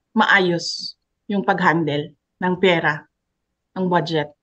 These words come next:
ng gobyerno. Sinubukan kong itama yung nakita kong mali. Pero syempre,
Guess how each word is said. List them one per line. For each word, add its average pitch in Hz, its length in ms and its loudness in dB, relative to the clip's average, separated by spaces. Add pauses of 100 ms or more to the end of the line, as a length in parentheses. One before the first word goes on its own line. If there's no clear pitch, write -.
(540)
ng 160 560 -2
gobyerno. 151 720 -6
Sinubukan 185 640 0
kong 165 480 0 (1120)
itama 220 640 4 (240)
yung 202 240 2
nakita 196 560 -2
kong 165 400 0 (560)
mali. 156 320 2 (2250)
Pero 170 640 4
syempre, 208 640 0